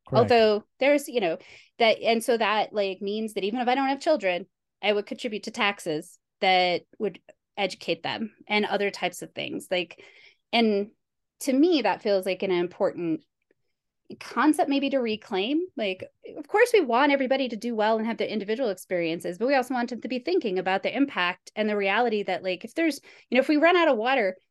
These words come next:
Speaker 2: nobody gets to drink water anymore or whatever
Speaker 1: Right.
Speaker 2: it is. <laughs> Like, so maybe we should find a balance. I don't know. <laughs>
Speaker 1: Yeah, it, it's
Speaker 2: So.
Speaker 1: interesting. And it's also like, I think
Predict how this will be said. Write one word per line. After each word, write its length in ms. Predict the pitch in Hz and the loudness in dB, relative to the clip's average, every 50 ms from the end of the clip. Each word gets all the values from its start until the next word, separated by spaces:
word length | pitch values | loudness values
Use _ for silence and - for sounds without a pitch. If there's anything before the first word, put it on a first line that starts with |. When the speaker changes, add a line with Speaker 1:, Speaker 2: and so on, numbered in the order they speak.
| _ | _
Speaker 2:
nobody 240 | - 240 247 262 262 | -2 0 2 2 2
gets 160 | 240 262 262 - | 0 -2 -2 -4
to 60 | 226 | -8
drink 240 | 202 226 233 233 - | -6 -4 -4 -4 -4
water 240 | 226 220 240 233 208 | -2 -2 0 0 0
anymore 320 | 190 175 180 180 165 165 175 | 0 0 0 0 -2 -2 -2
or 60 | 170 | -2
whatever 240 | 180 180 185 180 175 | -2 -2 -2 -2 0
Speaker 1:
Right. 180 | - - 494 | 2 4 4
Speaker 2:
it 160 | 466 349 311 - - _ _ - | 4 4 2 -4 -8 _ _ 0
is. 100 | 339 - | 2 2
<laughs> 40 | - | 4
Like, 180 | 392 359 - - | 4 2 2 2
so 220 | - - 277 262 | 0 0 2 2
maybe 240 | 247 240 247 269 277 | 2 0 -2 -2 -4
we 140 | 262 277 294 | -4 -6 -6
should 260 | - 330 262 262 277 | -6 -8 -10 -8 -4
find 160 | 285 311 359 381 | -2 0 0 0
a 40 | 381 453 508 466 | 0 -2 -4 -4
balance. 220 | - 147 - - | -6 -6 -8 -8
I 80 | - - | -10 -10
don't 100 | - - | -8 -8
know. 60 | - - | -8 -10
<laughs> 60 | _ _ _ _ - - _ - - _ _ _ _ _ - | _ _ _ _ -20 -20 _ -14 -14 _ _ _ _ _ -2
Speaker 1:
Yeah, 380 | 135 139 147 143 127 113 107 | 0 2 2 4 2 0 0
it, 180 | 110 127 131 135 - | -2 -2 -4 -2 -2
it's 160 | 147 135 - | -4 -2 2
Speaker 2:
So. 60 | - 202 | 2 2
Speaker 1:
interesting. 640 | 202 - 277 214 - - 151 135 123 120 120 135 | 2 2 0 -2 -2 0 0 0 0 -2 -6 -6
And 360 | 143 135 131 127 127 120 127 - _ _ _ _ _ _ _ _ _ - | -6 -4 -4 -2 -2 -4 -6 -8 _ _ _ _ _ _ _ _ _ -6
it's 180 | 151 143 - | -4 -2 0
also 300 | 175 180 202 190 - 196 | 2 2 2 2 2 2
like, 300 | 175 156 143 131 - - _ _ - | 2 2 2 2 0 -4 _ _ -6
I 140 | 143 147 | -4 -2
think 340 | 139 - 160 151 143 - - | 0 0 0 0 -2 -4 -8